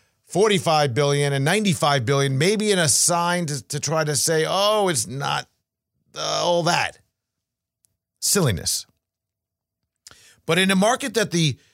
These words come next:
the, the, that we can't get the safety trade, whether it's gold or Bitcoin to a degree, or, uh, silver for that matter, or bonds, or the U S dollar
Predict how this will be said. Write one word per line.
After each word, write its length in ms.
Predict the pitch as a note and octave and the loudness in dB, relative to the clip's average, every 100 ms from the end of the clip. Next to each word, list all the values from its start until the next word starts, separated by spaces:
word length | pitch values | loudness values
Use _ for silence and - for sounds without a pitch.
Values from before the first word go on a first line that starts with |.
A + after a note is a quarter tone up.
| _ _ _ _ _ _ _ | _ _ _ _ _ _ _
the, 220 | B2+ A#2 - _ _ _ _ _ - | -6 -6 -8 _ _ _ _ _ -6
the, 120 | C#3+ | -4
that 160 | B2+ C#3+ | 0 0
we 80 | C#3+ | 0
can't 260 | - A#3+ | 2 0
get 140 | A#3+ E3 | 0 0
the 80 | |
safety 400 | D#3+ - G3+ D#3 | 2 2 0 0
trade, 460 | C3 - A#2+ A2+ G2+ _ - | -4 0 0 0 -2 _ -16
whether 200 | - C3 | -2 0
it's 140 | C3 G2 | 2 0
gold 500 | F2 C#3+ D#3 D#3 - _ _ - | 0 2 2 0 -4 _ _ -4
or 140 | G3 | -2
Bitcoin 800 | B2 E2 D3 - B2+ B2+ A#2+ C2 - - | -2 -2 -4 -4 -4 -2 -4 -8 -20 -10
to 100 | B2+ | -8
a 60 | |
degree, 340 | G2 F2+ A#2 B2+ - _ _ - | -6 -6 -6 -6 -12 _ _ -6
or, 680 | B2+ C3 C3 B2+ B2+ B2+ A#2+ - | 0 2 2 2 2 2 -2 -2
uh, 220 | A#2+ A#2 | 0 0
silver 420 | - - G#2+ A2+ | 0 -2 0 -2
for 120 | A#2+ B2 | -2 -2
that 180 | B2+ | -2
matter, 400 | A#2 B2+ C3 D3 - | -2 -2 -2 -4 -6
or 800 | C#3 C3+ C3 C3+ C3 C3 B2+ A#2+ | -4 0 0 2 2 2 0 -2
bonds, 540 | E2+ A#2+ A#2+ C3 C#3+ - | -2 -2 0 0 -2 0
or 240 | G3 G#3+ | 2 4
the 100 | F#3 | 2
U 180 | F#3 G#3+ | 2 2
S 120 | D3+ | 0
dollar 680 | G2+ F#3 A3+ A#3+ F#3 G3 F3+ | 0 2 4 4 4 4 0